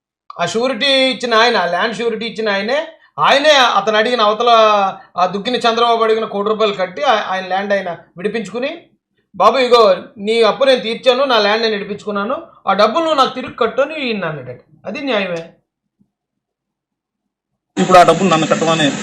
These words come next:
Speaker 2: నాగరాజు అన్న అడుగు-, అడుగుతా ఉన్నాడు. మేము చాలా పేదవాళ్ళము, ఆ రెండు కోట్లు కూడా ఆడ ఈడ అప్పు తెచ్చి మేము పెట్టుకున్నాము, అది కూడా చంద్రబాబుకే ఇచ్చినాము. ఆ, దుగ్గిన చంద్రబాబు నాయుడుకి ఇచ్చి రెండు కోట్లు.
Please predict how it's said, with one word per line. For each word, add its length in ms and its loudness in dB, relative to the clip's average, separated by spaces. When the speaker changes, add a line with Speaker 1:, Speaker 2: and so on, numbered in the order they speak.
Speaker 2:
నాగరాజు 300 8
అన్న 140 4
అడుగు-, 220 4
అడుగుతా 320 4
ఉన్నాడు. 320 2
మేము 260 0
చాలా 340 6
పేదవాళ్ళము, 440 6
ఆ 220 8
రెండు 200 2
కోట్లు 260 2
కూడా 160 6
ఆడ 160 6
ఈడ 140 4
అప్పు 280 4
తెచ్చి 260 0
మేము 120 0
పెట్టుకున్నాము, 560 2
అది 120 6
కూడా 120 10
చంద్రబాబుకే 540 6
ఇచ్చినాము. 500 6
ఆ, 80 4
దుగ్గిన 240 4
చంద్రబాబు 380 8
నాయుడుకి 240 2
ఇచ్చి 200 2
రెండు 160 0
కోట్లు. 300 2